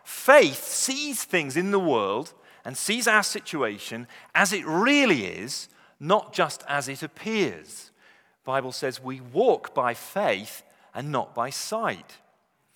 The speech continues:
In other words, faith is a different kind of sight. It's a different kind of seeing. And the man born blind is a model of faith. Most of the people so far in John's Gospel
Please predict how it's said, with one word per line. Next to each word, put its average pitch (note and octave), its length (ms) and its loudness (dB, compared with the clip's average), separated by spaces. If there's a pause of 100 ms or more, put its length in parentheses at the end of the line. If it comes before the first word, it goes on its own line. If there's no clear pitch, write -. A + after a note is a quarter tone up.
In D3+ 140 0
other B3+ 240 8
words, C3 240 -2
faith F#3 720 0 (320)
is E3 160 -6
a D3 60 -4
different B3 640 -8
kind G#2+ 360 -4
of C3+ 120 -12
sight. - 560 -2
It's - 180 -12
a C#3 160 -14
different F3+ 320 -14
kind A#2+ 300 -10
of B2 80 -16
seeing. G3 720 -12 (1120)
And C#3 120 -8
the C#3+ 60 0
man G3+ 340 2
born C4 240 -2
blind F2+ 400 -6 (380)
is D3 140 -4
a D#3 80 0
model E3+ 720 2 (460)
of A#2 120 -4
faith. - 480 -12 (720)
Most B3 320 4
of F#3+ 60 -8
the C#3+ 80 -14
people C#3+ 260 -2
so C#3+ 240 4
far C3+ 260 4
in A2 80 -8
John's A2+ 260 -6
Gospel G#2+ 360 -8